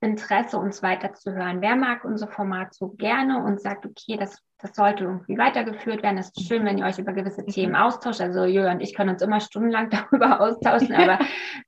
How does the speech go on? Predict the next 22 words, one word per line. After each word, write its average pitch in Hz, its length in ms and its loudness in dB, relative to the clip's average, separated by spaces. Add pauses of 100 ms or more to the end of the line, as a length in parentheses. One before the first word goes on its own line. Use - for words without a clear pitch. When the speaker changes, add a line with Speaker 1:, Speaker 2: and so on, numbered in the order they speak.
Speaker 1:
es 208 180 2
ist 202 160 4
natürlich 208 300 4
die - 60 -18
Frage, 202 260 4
ob - 120 0
das 202 140 -2
auch - 120 -10
jemand 190 440 -8
hören 240 320 2
will. 240 220 0 (340)
Da 220 140 2
wäre 220 120 2
es 214 100 -8
halt 208 200 -2
schön, 208 300 -2
wenn, 185 420 -4 (160)
wenn 208 200 -2
ihr 202 200 0
uns 190 260 -2
schreibt. - 580 -2
Also 196 420 -2